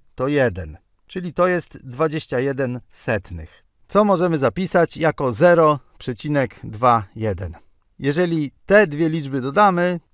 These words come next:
to otrzymamy dwadzieścia trzy i dwadzieścia jeden setnych.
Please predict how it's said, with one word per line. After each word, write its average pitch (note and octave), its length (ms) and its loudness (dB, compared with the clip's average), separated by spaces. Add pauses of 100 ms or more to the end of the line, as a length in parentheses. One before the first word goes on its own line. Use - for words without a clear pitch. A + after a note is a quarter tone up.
to F#3 160 4
otrzymamy D#3+ 680 2 (240)
dwadzieścia C3+ 580 -2
trzy F3+ 420 -2 (200)
i G#3 120 -4
dwadzieścia C#3+ 520 -2
jeden B2+ 420 -2 (180)
setnych. F#2+ 560 -8